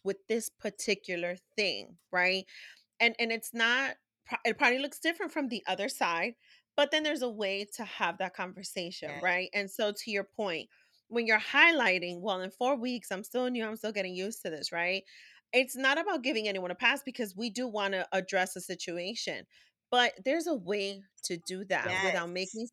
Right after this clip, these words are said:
Speaker 1: someone feel like, "Fuck all these other days that you've been giving here and that you've been doing a fantastic job. Let's just focus on these three things,"
Speaker 2: Exactly.
Speaker 1: right? And that is discouraging in itself. I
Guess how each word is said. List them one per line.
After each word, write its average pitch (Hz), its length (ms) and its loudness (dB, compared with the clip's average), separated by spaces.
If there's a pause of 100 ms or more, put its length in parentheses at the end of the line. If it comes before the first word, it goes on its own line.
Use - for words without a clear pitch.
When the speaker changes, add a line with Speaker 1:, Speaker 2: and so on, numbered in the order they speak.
Speaker 1:
someone 214 320 -2
feel 185 720 -2 (300)
like, 180 460 4 (560)
"Fuck 302 540 -2 (100)
all 247 180 4
these 262 180 -2
other 190 180 2
days 170 280 -6
that 175 180 -8
you've 175 140 -8
been 175 140 -6
giving 165 300 -4
here 165 220 -4
and 165 140 -6
that 170 40 -6
you've 170 120 -10
been 180 80 -8
doing 165 220 -8
a 160 100 -6
fantastic 165 680 -8
job. 170 420 0 (380)
Let's 233 240 2
just 262 180 -6
focus 226 320 -4
on 170 240 -6
these 214 340 -6 (160)
three 196 440 -2 (240)
things," - 480 -6
Speaker 2:
Exactly. 151 420 -10
Speaker 1:
right? 180 320 8 (480)
And 208 420 6 (200)
that 233 260 4
is 349 160 -4
discouraging 180 640 -2
in 160 100 -6
itself. 160 500 0 (460)
I 220 560 6